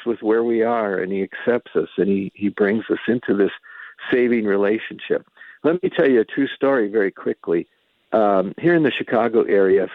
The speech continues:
for a few years, I filled in as a pastor where they needed one temporarily in a neighborhood that had the highest percentage of lesbian couples of any place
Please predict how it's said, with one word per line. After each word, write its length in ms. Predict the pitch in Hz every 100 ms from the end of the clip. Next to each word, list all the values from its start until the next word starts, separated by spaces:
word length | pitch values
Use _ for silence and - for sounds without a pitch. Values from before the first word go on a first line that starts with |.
| -
for 300 | 120 104 104
a 140 | 98 -
few 140 | 143 139
years, 500 | 113 113 104 101 101
I 140 | 90 98 -
filled 220 | 117 110
in 100 | 104
as 140 | 95
a 60 | 101
pastor 540 | 113 104 104 - 95
where 140 | 98 95
they 140 | 95
needed 320 | 104 113 98
one 240 | 98 95 92 _ _ _ -
temporarily 840 | 123 107 107 104 104 98 95 101 _ _ - - _ _ -
in 160 | 147 151
a 160 | 123
neighborhood 840 | 123 139 147 117 120 101 92 98 - - -
that 260 | 101 95
had 280 | - 127 123
the 100 | 101
highest 540 | - 147 143 135 127
percentage 500 | - 110 120 113 104
of 80 | 95
lesbian 640 | 95 110 110 - 98 92 95 _ _ _ _ -
couples 460 | - 123 - 95 104
of 120 | 101
any 240 | 104 98
place 300 | 92 113 101